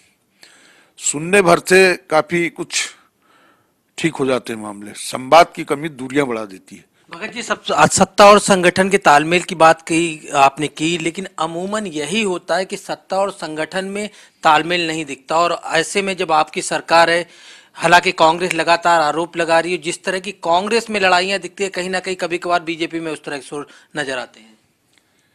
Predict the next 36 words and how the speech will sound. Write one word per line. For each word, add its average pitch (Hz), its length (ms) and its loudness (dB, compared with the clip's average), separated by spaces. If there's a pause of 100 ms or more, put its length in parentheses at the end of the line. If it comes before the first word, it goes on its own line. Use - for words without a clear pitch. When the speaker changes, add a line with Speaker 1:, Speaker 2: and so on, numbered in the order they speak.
(380)
Speaker 1:
देखिए, 190 600 -2 (200)
आज 110 280 -10
तक 175 140 -4
क्या 185 120 4
हुआ 185 180 8
होगा, 190 400 6 (640)
मैं 120 260 -6
नहीं 147 120 -6
समझता 156 520 -4 (920)
और 113 60 -18
न 113 140 -14
मैं 120 320 -8
जानता 95 460 -18 (480)
और 165 80 -6
न 165 40 -10
मैं 165 200 -6
उसमें 170 240 -8
जानना 117 220 -8
चाहता। - 460 -20 (960)
मेरे 196 240 8
ख्याल 196 220 8
से 208 140 0
बीजेपी 170 520 -6
में 180 160 -8
कोई 175 160 -2
ऐसी 160 220 -4
लड़ाई 139 280 -2
नहीं 147 220 -12
है। - 280 -18 (380)
मेरा 139 260 2
चुनाव 135 400 0
हुआ 139 260 -2
है, 151 200 -4
बहुत 131 340 -10
ही 147 80 -10
निष्पक्ष 117 560 -8